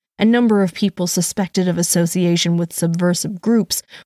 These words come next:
were also placed under surveillance.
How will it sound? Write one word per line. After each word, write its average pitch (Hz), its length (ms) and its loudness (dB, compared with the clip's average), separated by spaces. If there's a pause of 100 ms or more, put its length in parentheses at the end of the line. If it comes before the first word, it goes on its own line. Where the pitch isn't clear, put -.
were 190 140 -4
also 185 300 2
placed 185 480 0
under 170 200 0
surveillance. 180 920 -2